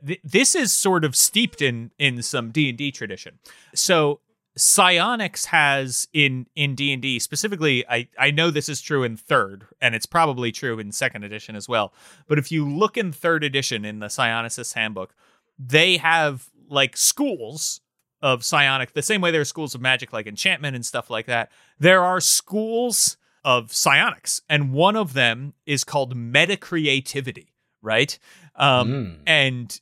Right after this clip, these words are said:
Speaker 1: metacreativity is essentially you are creating things out of nothing with your mind, right? You are manifesting things into being.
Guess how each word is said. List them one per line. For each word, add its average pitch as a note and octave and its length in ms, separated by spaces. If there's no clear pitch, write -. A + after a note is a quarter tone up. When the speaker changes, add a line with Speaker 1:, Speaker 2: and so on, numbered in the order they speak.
Speaker 1:
metacreativity E3 1300
is A#2+ 640
essentially C#3+ 840
you D3+ 340
are C3 200
creating D#3+ 880
things A2 640
out C#3+ 200
of B2 160
nothing A2+ 560
with F#2+ 200
your G2+ 200
mind, F2+ 420
right? A#2 180
You C#3+ 200
are B2 100
manifesting D#3 1300
things D#3+ 720
into D3+ 580
being. G#2 460